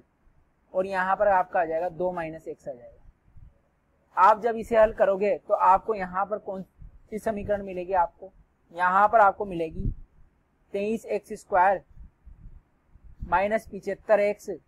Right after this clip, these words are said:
प्लस पचास मिलेगी, ये आपको मिलेगा यहाँ से। यहाँ से इस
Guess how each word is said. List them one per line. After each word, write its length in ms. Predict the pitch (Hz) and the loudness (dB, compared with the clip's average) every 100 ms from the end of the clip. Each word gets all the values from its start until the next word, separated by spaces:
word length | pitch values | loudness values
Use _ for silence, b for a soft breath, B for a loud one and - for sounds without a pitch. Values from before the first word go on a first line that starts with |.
| _ _ _ _ _ | _ _ _ _ _
प्लस 220 | 196 208 - | 0 0 0
पचास 360 | 185 165 160 - | -4 0 -2 -4
मिलेगी, 320 | 147 143 156 _ - _ _ _ _ _ _ _ - _ _ _ - | -16 -18 -20 _ -20 _ _ _ _ _ _ _ -20 _ _ _ -8
ये 120 | 175 | 2
आपको 280 | 196 180 185 | 4 4 -2
मिलेगा 340 | 165 135 135 143 | -10 -12 -12 -14
यहाँ 220 | 139 131 | -16 -20
से। 120 | _ _ _ _ _ _ - - | _ _ _ _ _ _ -20 -18
यहाँ 380 | 170 190 202 233 | -2 2 4 4
से 140 | 240 | 2
इस 80 | 247 | -4